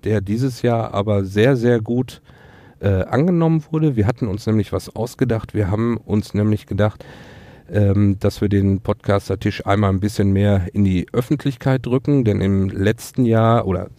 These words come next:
äh, jetzt ja schon im vorletzten Jahr, wo wir das das erste Mal gemacht haben,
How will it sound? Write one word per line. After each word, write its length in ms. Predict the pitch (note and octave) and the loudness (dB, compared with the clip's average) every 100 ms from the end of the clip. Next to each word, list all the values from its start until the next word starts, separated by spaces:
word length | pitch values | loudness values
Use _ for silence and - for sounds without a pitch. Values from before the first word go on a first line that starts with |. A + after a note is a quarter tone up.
| - | -6
äh, 260 | F#2 F#2 F#2+ | -4 -2 -4
jetzt 340 | F2+ F2+ - G2+ | -4 -6 -4 -4
ja 160 | F2+ | -4
schon 320 | - F#2 F2 - | -2 -2 -2 -6
im 140 | F2+ E2+ | -8 -6
vorletzten 560 | - A#2+ A#2+ - A#2+ | 0 2 2 -2 0
Jahr, 260 | A#2 A2 A2+ - - - - | 2 4 2 -2 -20 -12 -4
wo 160 | G2+ | 0
wir 60 | G2+ | 2
das 180 | F#2+ - | 2 0
das 200 | G2+ - | -8 -6
erste 360 | G#2+ A2 - | -4 -4 -2
Mal 160 | A2 G#2+ | 0 0
gemacht 420 | G#2+ G#2 - - | 0 -2 -4 -4
haben, 400 | G2+ G2 G2 G2+ | 0 2 2 -2